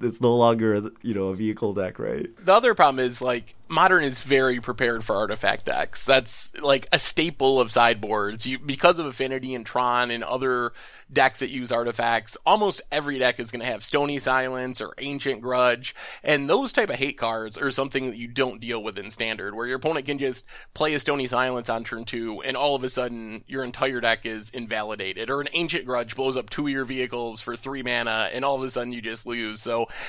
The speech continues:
Speaker 2: the format's hostile to slow artifacts like that anyway.
Speaker 1: All right, Blaine Togg, is it correct to run both Soul Savage, Soul Salvage,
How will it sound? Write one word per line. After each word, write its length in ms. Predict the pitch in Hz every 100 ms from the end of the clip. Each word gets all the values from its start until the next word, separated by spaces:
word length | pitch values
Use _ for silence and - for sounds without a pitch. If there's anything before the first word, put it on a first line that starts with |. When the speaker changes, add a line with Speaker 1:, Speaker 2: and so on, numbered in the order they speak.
| -
Speaker 2:
the 100 | 175
format's 380 | - 254 226 -
hostile 600 | - 139 - - 123 113
to 540 | 104 131 120 113 113 -
slow 720 | 131 - - 139 135 139 135
artifacts 600 | 120 127 123 120 120 117
like 180 | - 117
that 220 | 101 95
anyway. 480 | 110 101 - - - - - - - - - - - - -
Speaker 1:
All 180 | 107
right, 260 | 101 101 98
Blaine 320 | 117 135 151
Togg, 400 | 135 127 127 127 120
is 100 | 135
it 120 | 147
correct 260 | - 135 -
to 60 |
run 220 | 117 123 123
both 200 | 123 117
Soul 300 | - 147 160
Savage, 800 | 165 113 113 101 101 120 - - - - - -
Soul 500 | - 139 135 131 127
Salvage, 760 | - - 104 131 113 92 98 107